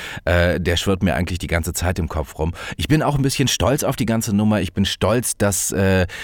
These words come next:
wir vierstellig, innerhalb von, von zehn Folgen vierstellig an Hörerzahlen geworden sind. Das ist meiner Meinung nach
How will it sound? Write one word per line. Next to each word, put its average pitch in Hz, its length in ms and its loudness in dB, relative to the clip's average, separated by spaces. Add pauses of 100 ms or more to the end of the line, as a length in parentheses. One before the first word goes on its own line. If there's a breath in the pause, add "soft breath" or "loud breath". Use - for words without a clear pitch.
(200 loud breath)
wir 87 240 4
vierstellig, 90 720 2
innerhalb 120 320 0
von, 107 420 0
von 113 180 0
zehn 135 220 0
Folgen 135 340 0
vierstellig 113 640 0
an 98 100 2
Hörerzahlen 101 480 2
geworden 73 360 -2
sind. 69 160 -6
Das 69 160 -4
ist 73 180 -4 (220)
meiner 69 300 -4
Meinung 67 240 -4
nach 65 180 -4